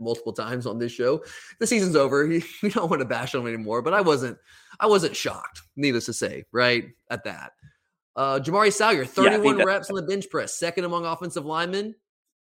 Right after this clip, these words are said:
Speaker 1: Surprising to you?
Speaker 2: Not really, 'cause the one thing that we've always said about Jamari,
Speaker 1: Our.
Speaker 2: uh, you know, God bless him, is his T-Rex arms, and that's what's gonna help someone in the bench press.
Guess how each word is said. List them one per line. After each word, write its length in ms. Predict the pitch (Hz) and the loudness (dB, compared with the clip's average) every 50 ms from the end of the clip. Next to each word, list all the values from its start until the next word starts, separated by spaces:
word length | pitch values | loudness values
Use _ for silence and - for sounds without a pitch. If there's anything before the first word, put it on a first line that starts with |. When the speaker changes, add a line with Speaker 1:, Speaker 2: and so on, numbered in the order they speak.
| _ _ _ _ _ - | _ _ _ _ _ -18
Speaker 1:
Surprising 460 | - 123 - 139 143 151 147 156 160 | -16 -8 -4 -4 -2 -2 -4 -6 -6
to 60 | 156 | -6
you? 280 | 175 180 185 202 208 202 _ _ _ _ _ _ _ _ _ _ _ _ _ _ _ _ _ _ _ _ _ _ - | -4 -4 -4 -4 -6 -10 _ _ _ _ _ _ _ _ _ _ _ _ _ _ _ _ _ _ _ _ _ _ -2
Speaker 2:
Not 320 | 147 165 202 254 294 - | 6 8 8 8 8 6
really, 300 | 139 147 160 180 190 180 | 6 6 6 6 4 2
'cause 180 | 175 - 160 135 | 0 -2 -4 0
the 100 | 151 143 | 0 2
one 220 | 143 156 165 160 | 2 2 2 2
thing 160 | 165 175 175 | 0 -2 0
that 120 | 160 151 139 | 0 0 0
we've 140 | 139 131 127 | 0 0 0
always 220 | 135 139 135 - | 0 0 0 -2
said 180 | - - 113 131 | -2 -2 0 0
about 300 | 135 147 160 160 156 147 | 2 4 4 4 4 2
Jamari, 540 | 143 147 143 151 160 165 165 170 165 156 147 - - - - - _ _ - | 0 0 0 2 2 2 0 0 -2 -4 -4 -6 -8 -10 -12 -20 _ _ -10
Speaker 1:
Our. 460 | 117 127 139 131 123 110 101 92 92 - _ _ _ _ _ _ _ _ _ _ _ - | -8 -6 -4 -4 -6 -6 -8 -12 -14 -18 _ _ _ _ _ _ _ _ _ _ _ -4
Speaker 2:
uh, 180 | 131 131 123 107 | 0 0 2 2
you 80 | 139 139 | 2 2
know, 140 | 139 127 117 | 2 2 2
God 260 | 113 131 123 131 123 | 6 6 6 6 6
bless 300 | 120 123 127 127 127 - | 2 -2 -2 -2 -4 -8
him, 140 | 147 131 120 | -10 -8 -8
is 140 | 117 110 | -10 -10
his 120 | 120 120 117 | -10 -12 -14
T-Rex 460 | - 127 120 113 117 110 107 - - | -12 -12 -8 -6 -6 -6 -6 -8 -10
arms, 400 | 101 92 82 85 98 107 113 - | -10 -10 -10 -10 -12 -14 -16 -16
and 120 | 117 107 | -12 -10
that's 220 | 107 110 110 - - | -10 -10 -10 -10 -14
what's 160 | 123 113 - | -14 -14 -12
gonna 140 | - 127 110 | -10 -10 -8
help 200 | 104 113 113 104 | -6 -6 -8 -8
someone 260 | - - 113 107 101 | -10 -14 -12 -12 -12
in 60 | 101 101 | -12 -14
the 60 | 98 | -14
bench 300 | - 104 104 101 - - | -14 -14 -16 -16 -18 -16
press. 400 | - - 50 - - - - | -16 -16 -16 -16 -18 -20 -20